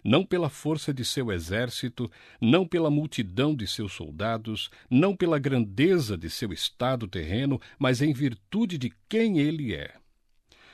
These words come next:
E, Pai, percebemos que nada pode impedi-lo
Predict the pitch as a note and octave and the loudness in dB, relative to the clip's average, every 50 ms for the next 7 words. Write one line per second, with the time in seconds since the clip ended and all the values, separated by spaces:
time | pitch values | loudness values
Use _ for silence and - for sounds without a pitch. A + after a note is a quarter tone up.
0 | - _ _ - C3+ B2 A#2+ - D3+ D#3+ E3 E3+ D#3 D#3+ D#3+ D3 - - C#3+ A2 | -20 _ _ 0 0 0 2 4 6 6 6 6 4 0 -2 -4 -2 -2 -2 -2
1 | G2 C3 D3+ D#3 D#3 D3+ C#3 - - - - C#3 B2+ A#2 - A2+ A#2 C#3 D#3 D#3 | 0 0 0 2 0 0 0 -2 -4 -4 -2 -2 -2 0 2 4 4 4 6 4
2 | E3+ E3 D#3 D3+ C3 - _ A#2+ A#2+ B2+ B2+ B2+ A#2+ A#2 - A#2 F#2 F2 E2+ G2 | 2 2 0 -2 -4 -4 _ 0 0 0 0 -2 -4 -4 -2 -4 -4 -2 -4 -2
3 | A2 B2 C3 C3 B2 | -2 0 0 -2 -2